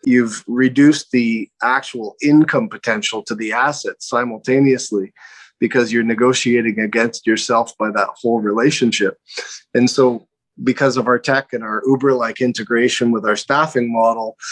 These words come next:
you know, we've got customer service reps that do placements, and then we've got property managers or higher level skill set employee that go out and engage with the commercial trades that are doing scheduled maintenance and all the common area,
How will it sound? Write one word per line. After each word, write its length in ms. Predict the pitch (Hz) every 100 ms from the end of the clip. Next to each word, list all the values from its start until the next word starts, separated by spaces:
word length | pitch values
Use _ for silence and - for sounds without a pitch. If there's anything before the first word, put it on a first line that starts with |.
| - - -
you 80 | 120
know, 80 |
we've 220 | 113 120 107
got 220 | 117 107
customer 440 | 143 135 - 120
service 500 | 117 127 120 120 -
reps 300 | 110 104 -
that 160 | 107 -
do 120 | 110
placements, 800 | - 127 143 - 170 170 - - -
and 160 | 117
then 140 | 117 117
we've 160 | 117
got 320 | 110 113 110 - _ - - - _ -
property 400 | 131 127 127 117
managers 720 | 117 123 127 117 113 107 107
or 200 | 107 104
higher 460 | - 131 127 110 107
level 460 | 120 123 113 107
skill 400 | - - 127 127
set 300 | - 120 107 -
employee 760 | 107 107 - 123 120 120 113
that 280 | 107 110 104 _ - _ -
go 160 | 120
out 220 | 117 117 113
and 20 |
engage 560 | 113 110 117 120 117
with 100 | 110
the 80 | 104
commercial 480 | - 120 120 - 101
trades 560 | - 135 139 135 117 110
that 120 | 107
are 60 |
doing 280 | 113 117 113
scheduled 640 | 110 - 117 113 113 104 107
maintenance 720 | 117 117 120 113 110 110 -
and 240 | 107 104 - - - _
all 200 | 120 127
the 100 | 113
common 420 | - 123 120 117 110
area, 460 | 113 117 117 113